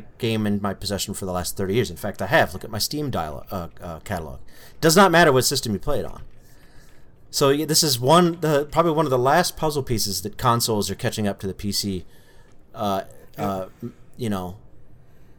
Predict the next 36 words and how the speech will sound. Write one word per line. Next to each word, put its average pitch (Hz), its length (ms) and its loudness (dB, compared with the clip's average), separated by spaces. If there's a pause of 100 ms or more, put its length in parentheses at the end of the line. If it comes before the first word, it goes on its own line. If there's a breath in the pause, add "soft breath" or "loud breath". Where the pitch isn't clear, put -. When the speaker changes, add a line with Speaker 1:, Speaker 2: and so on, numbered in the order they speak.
(180)
Speaker 2:
I 156 80 -2
remember 180 440 2
Vice's, 156 760 -4
like, 131 200 -6
headline 165 540 -4
when 139 300 -4
Smart 160 280 -4
Delivery 160 280 -2
got 151 140 0
announced 147 420 -6
was 151 160 -6
like, 139 200 -6
"Oh, 220 140 -2
cool! 196 300 0 (260 loud breath)
Xbox 214 460 -4
is 180 120 -6
finally 190 420 -2
pointing 180 380 -2
out 165 200 -6
that - 120 -16
we 156 160 -6
should 147 560 -8
have 143 240 -6
stopped - 500 -10
paying 147 280 -6
for 139 120 -14
the 131 120 -10
same 127 240 -8
thing 131 320 -10
multiple 123 380 -10
times 120 320 -12
a 117 80 -14
long 110 220 -12
time 110 260 -14
ago." 185 480 -8
<laughs> - 40 -20